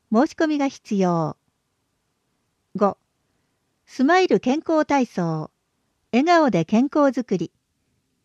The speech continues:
二月二十五日木曜、十三時三十分から十五時。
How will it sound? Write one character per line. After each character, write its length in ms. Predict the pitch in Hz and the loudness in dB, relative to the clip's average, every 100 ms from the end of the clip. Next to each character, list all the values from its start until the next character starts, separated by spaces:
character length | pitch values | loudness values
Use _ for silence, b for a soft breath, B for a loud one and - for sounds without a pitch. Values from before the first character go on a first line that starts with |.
| - | 0
二 120 | 233 | 2
月 240 | 349 - | 2 0
二 140 | 330 359 | -2 0
十 220 | 269 208 | 2 2
五 140 | 196 269 | 2 2
日 380 | 240 - 175 - | 0 -2 -10 -4
木 300 | 175 170 240 | -4 -2 -2
曜、 380 | 226 196 160 - _ _ _ | 0 0 -2 -10 _ _ _
十 180 | 170 294 | -4 -2
三 240 | - 359 | -2 -2
時 120 | 330 | -4
三 180 | 233 277 | -2 -2
十 140 | 277 320 | -2 -4
分 280 | _ 202 | _ -2
か 120 | 170 165 | 0 -2
ら 240 | 160 151 - | -2 -4 -10
十 260 | 214 269 | -2 0
五 160 | 196 196 | 0 -2
時。 180 | - | -4